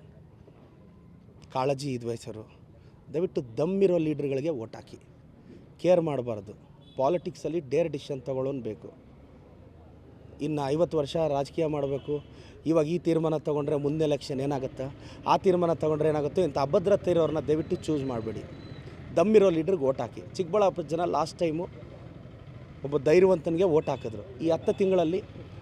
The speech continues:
ನಾನು ತಗೊಂಡಿರೋ ಡೇರ್ ತೀರ್ಮಾನಗಳು, ಒಂದು ರಸ್ತೆ ಅಗಲೀಕರಣ, ಸರ್ಕಾರಿ ಶಾಲಾ ಕಾಲೇಜುಗಳನ್ನ ಯಶಸ್ವಿಯಾಗಿ ನಡೆಸೋದು ಮಾಡಿದ್ದೀನಿ. ಇದು ಯಾವುದ್ರಲ್ಲಿ ಒಂದು ತೀರ್ಮಾನ ತಗೊಳ್ಳುವಾಗ ನನಗಂತೂ ನೆಕ್ಸ್ಟ್ ಎಲೆಕ್ಷನ್ ಜ್ಞಾಪಕನೇ ಬರಲ್ಲ.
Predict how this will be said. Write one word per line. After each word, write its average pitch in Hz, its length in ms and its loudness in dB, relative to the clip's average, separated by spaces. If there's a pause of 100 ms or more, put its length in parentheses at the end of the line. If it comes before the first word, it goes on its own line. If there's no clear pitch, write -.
(120)
ನಾನು 185 200 2
ತಗೊಂಡಿರೋ 180 480 4 (140)
ಡೇರ್ 170 280 4
ತೀರ್ಮಾನಗಳು, 139 520 0 (960)
ಒಂದು 143 180 2
ರಸ್ತೆ 143 280 4
ಅಗಲೀಕರಣ, 147 520 2 (380)
ಸರ್ಕಾರಿ 160 380 2
ಶಾಲಾ 139 260 2
ಕಾಲೇಜುಗಳನ್ನ 135 640 2 (380)
ಯಶಸ್ವಿಯಾಗಿ 143 540 2
ನಡೆಸೋದು 131 420 -4
ಮಾಡಿದ್ದೀನಿ. 135 680 -4 (400)
ಇದು 170 100 2
ಯಾವುದ್ರಲ್ಲಿ 214 280 4
ಒಂದು 190 120 0
ತೀರ್ಮಾನ 220 340 4
ತಗೊಳ್ಳುವಾಗ 196 440 6
ನನಗಂತೂ 190 500 2
ನೆಕ್ಸ್ಟ್ 156 260 0
ಎಲೆಕ್ಷನ್ 175 340 2
ಜ್ಞಾಪಕನೇ 131 360 -2
ಬರಲ್ಲ. 110 300 -4